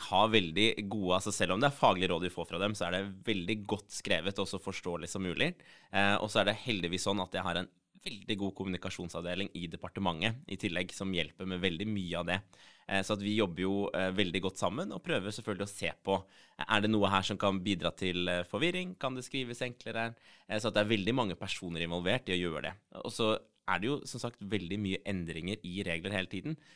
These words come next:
Hadde vi skulle hatt de, akkurat de samme tiltakene over lengre tid, så hadde det vært alt for strengt, alt for lenge. Eh, og det er jo en kommunikasjonsutfordring da, eh, å, å forklare alle disse endringene hele tiden,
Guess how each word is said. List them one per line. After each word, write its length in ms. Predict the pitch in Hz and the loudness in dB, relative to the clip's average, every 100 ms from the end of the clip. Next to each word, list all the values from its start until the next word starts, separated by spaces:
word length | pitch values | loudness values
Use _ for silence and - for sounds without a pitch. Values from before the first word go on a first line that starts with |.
| _ | _
Hadde 160 | 110 117 | -2 -2
vi 80 | 117 | -2
skulle 160 | 135 | -2
hatt 160 | 117 - | -4 -6
de, 80 | - - | -6 -6
akkurat 240 | - 131 120 | -4 -4 -4
de 60 | |
samme 240 | 117 110 98 113 | 0 0 0 -2
tiltakene 480 | 90 85 85 - | -2 -4 -4 -4
over 80 | 98 | -4
lengre 240 | 92 87 98 | -2 -2 -2
tid, 240 | 151 143 | -4 -2
så 80 | 110 | -2
hadde 80 | 95 | -2
det 80 | |
vært 160 | 104 - 101 | -6 -4 -2
alt 320 | 92 - - | -2 -6 -10
for 80 | 117 | -8
strengt, 480 | - 135 147 - - _ _ - | 0 0 0 -6 -20 _ _ -6
alt 240 | 90 - | -6 -4
for 80 | 101 | 0
lenge. 240 | 82 73 98 _ - - - | 2 0 -4 _ -20 -20 -16
Eh, 300 | - 101 101 - | 0 4 4 4
og 80 | |
det 140 | 107 127 | 4 6
er 80 | 95 | 6
jo 80 | 98 | 2
en 80 | |
kommunikasjonsutfordring 1040 | 98 113 107 107 104 90 90 - 90 101 127 | 0 -2 -2 -2 -4 -4 -4 -2 -2 0 4
da, 80 | 170 | 4
eh, 200 | 151 113 104 | 2 0 0
å, 400 | 104 101 98 - | 4 6 4 2
å 80 | 104 | -6
forklare 460 | - - 85 120 | -8 -2 0 2
alle 100 | 180 | 0
disse 160 | 120 - | -2 -2
endringene 400 | 104 87 82 87 | -2 -2 -6 -4
hele 160 | 85 | -6
tiden, 320 | 80 90 117 | -6 -6 -4